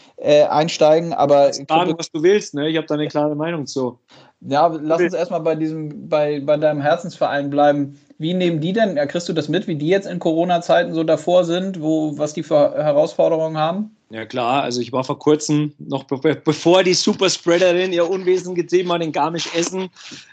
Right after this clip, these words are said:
Speaker 2: eben mit Christian, und da war auch der Geschäftsführer des S C Rissersee dabei, Pana, und haben wir viel gesprochen. Und ja, für die kleinen Vereine ist es natürlich,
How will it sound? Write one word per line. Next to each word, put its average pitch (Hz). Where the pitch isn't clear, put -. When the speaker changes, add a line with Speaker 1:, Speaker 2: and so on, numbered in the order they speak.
Speaker 2:
eben 165
mit 170
Christian, 170
und 151
da 143
war 147
auch 156
der 156
Geschäftsführer 165
des 151
S 151
C 151
Rissersee 170
dabei, 160
Pana, 160
und 151
haben 147
wir 143
viel 160
gesprochen. 170
Und 156
ja, 180
für 165
die 160
kleinen 160
Vereine 156
ist 160
es 151
natürlich, 156